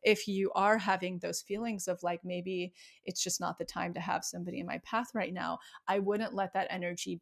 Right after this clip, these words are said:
be. I would do, like, the daily reprogramming exercise to get to the bottom of what's the root down there.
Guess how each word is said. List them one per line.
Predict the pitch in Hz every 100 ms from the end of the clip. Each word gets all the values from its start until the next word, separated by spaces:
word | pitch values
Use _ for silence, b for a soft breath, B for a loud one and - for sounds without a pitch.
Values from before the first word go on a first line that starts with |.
| -
be. | 196 190 -
I | 175
would | 175 180 180
do, | 185 180
like, | 175
the | 190
daily | 175 180 170
reprogramming | 170 165 - 233 214 185
exercise | 170 - 175 185 165
to | -
get | 175 -
to | 185
the | 170
bottom | - 175 170 170
of | 175 175
what's | 196 - -
the | - 170
root | 170 175 165 -
down | - 185 -
there. | 50 -